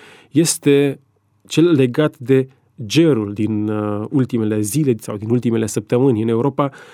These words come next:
care a făcut cel puțin patru sute de victime pe continent. Cel mai frig a fost în Cehia,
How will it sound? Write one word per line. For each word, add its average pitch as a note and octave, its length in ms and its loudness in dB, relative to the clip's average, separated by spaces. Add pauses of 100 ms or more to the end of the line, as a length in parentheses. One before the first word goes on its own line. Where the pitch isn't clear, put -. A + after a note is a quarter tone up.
care D3+ 180 0
a C#3 40 0
făcut D#3 360 0 (240)
cel E3+ 240 0
puțin D3 460 -2 (340)
patru G#3 300 -2
sute D#3 280 -2
de C3+ 280 2
victime B2+ 840 -2 (100)
pe B2+ 240 0
continent. A2 800 -2 (420)
Cel F3 160 0
mai F#3+ 140 4
frig D#3 560 -2
a A#2+ 100 -6
fost C3+ 340 0
în C3+ 180 2
Cehia, C3 720 -2